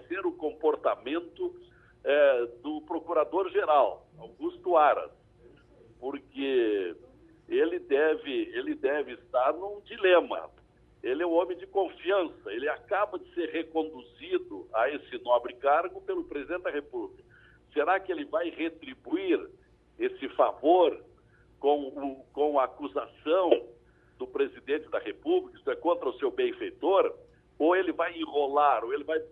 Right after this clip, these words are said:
pedir ba-, baixar a diligência? E a partir daí tudo pode acontecer. Pode aconte-, podem acontecer longas demoras numa instrução, porque cabe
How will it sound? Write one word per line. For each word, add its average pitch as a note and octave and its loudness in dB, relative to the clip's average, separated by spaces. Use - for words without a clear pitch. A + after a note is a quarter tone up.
pedir - -16
ba-, C3+ 6
baixar D3 4
a D3 6
diligência? C3+ -6
E - 2
a G#3+ 8
partir G3 -2
daí F#3 -8
tudo A#3+ -10
pode F#3+ 0
acontecer. E3+ -8
Pode F#3 4
aconte-, E3+ -2
podem E3+ 0
acontecer D3 -2
longas F#3+ 2
demoras D3+ -2
numa C#3+ -18
instrução, F3 -6
porque - -16
cabe C#3 0